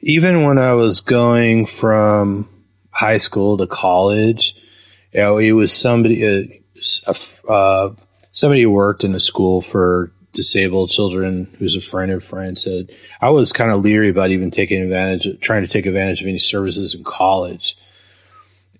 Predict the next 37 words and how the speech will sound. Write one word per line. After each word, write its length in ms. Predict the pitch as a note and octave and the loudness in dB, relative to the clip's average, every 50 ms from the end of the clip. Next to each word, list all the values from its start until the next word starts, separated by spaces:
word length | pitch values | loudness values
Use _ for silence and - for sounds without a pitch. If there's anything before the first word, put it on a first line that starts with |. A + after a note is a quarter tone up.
| - | -6
And 400 | - A2 G#2 G#2 G#2 G2+ G2+ G2 | -4 -2 0 0 0 0 0 0
they're 160 | F2+ A#2+ B2 B2 | 2 2 2 2
like, 240 | A2 F#2+ F#2 F2 - - _ _ _ _ _ _ _ - | 2 2 0 -2 -6 -12 _ _ _ _ _ _ _ -8
you 160 | G2+ G#2 G#2 | -2 -2 0
know, 320 | G2+ G2+ G2 G2 G2+ - | 2 2 0 -2 -2 -4
'cause 220 | - - B2 A2 B2 | -2 -2 0 2 2
I, 300 | B2 C3+ - B2+ B2+ C#3 | 0 0 0 0 0 0
I 20 | |
see, 240 | C3 - - - - | 0 0 0 0 2
I, 220 | A2+ A#2+ C3 B2+ - | 2 0 0 -2 -2
I 120 | - A#2 C3 | -2 -2 2
go 160 | B2 C3 A#2+ | 2 2 2
to 120 | A#2 A2+ | 2 2
this, 360 | G#2 G#2+ A2 G#2 G2+ - - - _ _ _ - - B2 A#2 - - - - _ _ _ _ _ - - - | 2 2 2 4 2 2 0 -4 _ _ _ -12 -8 -8 -8 -10 -12 -20 -20 _ _ _ _ _ -14 -10 -4
uh, 260 | - A2+ G#2+ G2+ G2+ | 0 2 2 2 2
learning 320 | G2 G2+ A2 A2 A2 A2 G2+ | 2 2 2 2 2 2 2
disabled 500 | F#2+ - - A2 G#2 G2 F#2 G2 F2+ - | 2 2 2 0 0 0 0 -2 -2 0
center 420 | - A2+ G#2 F#2+ G2 G2 G2 G2 | 0 0 0 0 0 0 0 -2
and 200 | F#2+ - G#2 G#2 | -2 -2 -2 -2
I 60 | G#2 | 0
see 180 | F#2 - - G#2 | -2 -2 -4 -4
people 380 | - - G#2+ F#2 G2+ F#2 F#2 F#2 | -4 -4 -6 -4 -4 -6 -4 -4
in 60 | F#2 | -2
wheelchairs 800 | G2+ G2+ G2+ G2 F#2+ - - A2+ G2+ G2 G2 G2 F#2+ F#2 - | 0 2 2 2 0 0 0 2 2 2 2 2 0 0 -2
and 140 | - - - | -4 -6 -8
on 80 | F#2 - | -16 -12
crutches 680 | - - G#2+ F#2+ F#2 - - G#2 G2+ G2 G2 F#2+ F#2+ | -6 -2 -2 -2 0 0 -2 -2 -2 -4 -4 -4 -4
and, 260 | F#2 F#2 F#2+ G2 - - _ _ _ _ _ _ _ _ - | -6 -8 -10 -14 -18 -20 _ _ _ _ _ _ _ _ -4
you 80 | G#2 | -2
know, 80 | G2 F#2+ | 0 2
all 180 | F#2+ G2 G2+ F#2+ | 2 2 0 0
kinds 420 | - - - G2+ G2 G2+ F#2 - | -2 -4 -2 -2 -2 0 0 0
of 240 | G2 F#2 F2 F#2 - _ _ _ _ _ _ _ _ - | -2 -2 -4 -8 -16 _ _ _ _ _ _ _ _ -4
extreme 680 | F2 - - - - - G#2+ G2+ G2 F#2+ F#2+ F2+ F2+ | -2 0 0 -2 -2 0 0 0 2 0 0 -2 -2
sort 300 | F2 - - G2 F#2 F#2 | -2 -2 0 0 0 0
of, 280 | F#2 F2+ F2 F2+ - - | 0 -2 -4 -6 -6 -4
um, 400 | F#2+ F#2 F2+ F2+ F2 F2 F2 F2+ | -4 -2 -4 -4 -8 -10 -14 -18